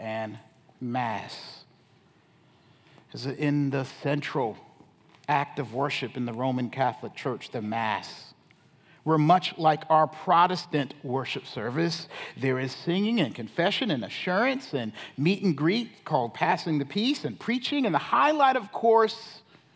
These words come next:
the Eucharist. In the Roman Catholic tradition, and ours,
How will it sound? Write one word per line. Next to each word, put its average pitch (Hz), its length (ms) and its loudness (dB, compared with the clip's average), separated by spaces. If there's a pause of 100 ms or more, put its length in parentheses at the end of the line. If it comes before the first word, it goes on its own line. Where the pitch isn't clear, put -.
(720)
the 135 100 -4
Eucharist. 135 720 -4 (800)
In 131 80 -6
the 135 80 -4
Roman 151 300 2
Catholic 160 420 2
tradition, 143 640 -2 (1040)
and 143 160 2
ours, 165 800 4